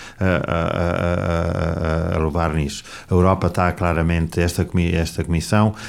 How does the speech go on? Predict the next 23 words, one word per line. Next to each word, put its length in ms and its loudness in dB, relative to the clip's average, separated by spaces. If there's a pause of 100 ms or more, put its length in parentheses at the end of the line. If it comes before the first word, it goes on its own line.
(120)
para 160 4
mim, 200 6
está 580 2 (180)
melhor. 340 2 (180)
Acho 240 2
bem 200 2
que 60 -4
o 40 0
António 220 2
Costa 280 0
fez. 180 -2
Mas 200 4
vamos 240 4
lá 160 0
falar 420 -4
muito 240 -4
mais 220 -2
claro. 240 2 (840)
O 60 8
António 280 6
Costa, 580 0
o 140 8
governo, 560 0